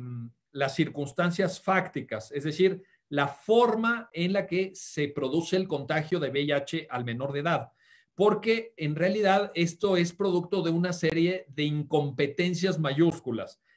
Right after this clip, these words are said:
verdaderamente de negligencias que rayan en lo criminal, en lo delictivo.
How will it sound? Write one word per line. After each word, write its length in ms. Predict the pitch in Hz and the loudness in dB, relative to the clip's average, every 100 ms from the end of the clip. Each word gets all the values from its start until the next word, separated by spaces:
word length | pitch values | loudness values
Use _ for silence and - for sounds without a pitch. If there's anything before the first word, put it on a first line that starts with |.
| _ | _
verdaderamente 1120 | 139 143 143 151 185 202 180 180 175 196 196 196 | -2 0 2 4 4 2 0 -2 -2 0 0 -2
de 160 | 156 147 | -2 0
negligencias 1120 | 147 151 143 143 131 - 185 180 202 196 - | 0 0 2 0 0 0 -2 0 0 0 -2
que 180 | - 143 | -4 -4
rayan 580 | 139 165 175 180 185 | 0 0 2 2 0
en 160 | 165 139 | -2 -4
lo 160 | 131 127 | -6 -6
criminal, 640 | 131 123 123 131 147 143 | -6 -6 -6 -4 -2 -2
en 140 | 123 | -2
lo 120 | 120 117 | -4 -4
delictivo. 760 | 117 120 117 165 165 117 - | -4 -6 -8 -2 -2 -2 -10